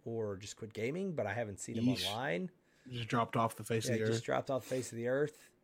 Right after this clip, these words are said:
Speaker 1: Uh, Malleus
Speaker 2: Probably
Speaker 1: de
Speaker 2: bought a
Speaker 1: Mort, I
Speaker 2: P S,
Speaker 1: see.
Speaker 2: he probably bought a P S four and hates himself now.
Speaker 1: Yeah, maybe. Um,
Speaker 2: <laughs>
Speaker 1: Malleus de Mort still plays. He was on playing, uh,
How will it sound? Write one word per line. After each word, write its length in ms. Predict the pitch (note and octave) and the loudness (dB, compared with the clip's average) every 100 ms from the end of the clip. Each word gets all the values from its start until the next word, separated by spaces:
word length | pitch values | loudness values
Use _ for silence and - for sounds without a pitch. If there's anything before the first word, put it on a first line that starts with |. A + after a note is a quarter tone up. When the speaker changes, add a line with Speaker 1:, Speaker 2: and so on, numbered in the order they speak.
| _ C3+ | _ -8
Speaker 1:
Uh, 280 | A#2+ A2+ B2+ | -4 -4 0
Malleus 300 | C#3+ G3 E3+ | 6 8 10
Speaker 2:
Probably 120 | D3 | 10
Speaker 1:
de 0 | |
Speaker 2:
bought 80 | F3+ | 12
a 40 | G3+ | 12
Speaker 1:
Mort, 140 | F3 | 10
I 60 | B2+ | 8
Speaker 2:
P 60 | |
S, 100 | A#2+ | 6
Speaker 1:
see. 60 | - | 4
Speaker 2:
he 60 | E3+ | 6
probably 200 | G#3+ G#3 | 8 8
bought 160 | C#3 | 8
a 40 | A#2+ | 6
P 160 | C#3 | 4
S 100 | A#2+ - | 4 4
four 260 | C3+ C3 | 4 6
and 100 | A#2 | 4
hates 160 | A#2+ B2+ | 2 2
himself 340 | A#2+ - - | -2 -2 -4
now. 140 | - C3 | -4 0
Speaker 1:
Yeah, 140 | C3 | 0
maybe. 340 | A2+ A#2 G2 - _ _ _ C#3 | 2 0 -2 -8 _ _ _ -10
Um, 480 | B2+ A#2 G#2+ G#2 G2 - - - | -6 -6 -6 -8 -4 -2 0 2
Speaker 2:
<laughs> 500 | - - _ _ _ | 2 0 _ _ _
Speaker 1:
Malleus 340 | C3+ E3 F#3+ - | 8 10 10 6
de 120 | D3+ | 6
Mort 240 | E3+ F3+ | 6 6
still 160 | - C3+ | 0 0
plays. 320 | C3+ C3+ C#3 | 2 2 2
He 100 | D3 | 0
was 160 | D3 C#3 | 2 2
on 300 | C#3+ C#3 B2+ | 2 0 0
playing, 420 | C#3+ C#3+ C#3 C3 | 0 2 0 -2
uh, 420 | C3 B2+ B2+ | -2 -2 -2